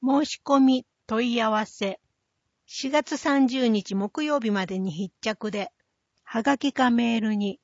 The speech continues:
参加者全員の住所、氏名、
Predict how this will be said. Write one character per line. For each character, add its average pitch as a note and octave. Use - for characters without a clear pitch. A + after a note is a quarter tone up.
参 D4+
加 D#4
者 A3
全 G#3
員 G3+
の F#3+
住 C#4+
所、 -
氏 -
名、 G3+